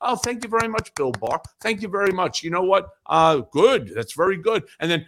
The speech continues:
uh, his next one is, you know, "I told, I think Donald is, you know, um, up Schitt's Creek, uh, without a paddle because he mishandled documents that were classified and he knew better and we all told him," and so,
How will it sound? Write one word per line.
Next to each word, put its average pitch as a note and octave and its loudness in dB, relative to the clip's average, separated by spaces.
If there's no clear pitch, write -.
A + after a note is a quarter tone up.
uh, D3 6
his D3+ 0
next F#3 0
one C#3+ 2
is, A#2+ -4
you C#3+ -2
know, D3 4
"I G#3 4
told, G3 0
I F3 4
think E3 -4
Donald E3+ 2
is, D#3+ 0
you D3 -6
know, D3+ 2
um, C3+ 0
up - 2
Schitt's - -2
Creek, E3 -2
uh, C#3+ 4
without D#3+ 4
a D#3+ 0
paddle D#3+ 2
because C#3 -6
he C#3+ -2
mishandled D#3+ -2
documents D#3 -2
that D3 -2
were D3+ -6
classified D3+ -2
and C#3+ -2
he D#3+ 0
knew F#3+ 4
better E3+ 4
and F3 2
we E3+ 4
all F3 6
told E3+ -2
him," E3+ -4
and D#3+ -8
so, D3+ -6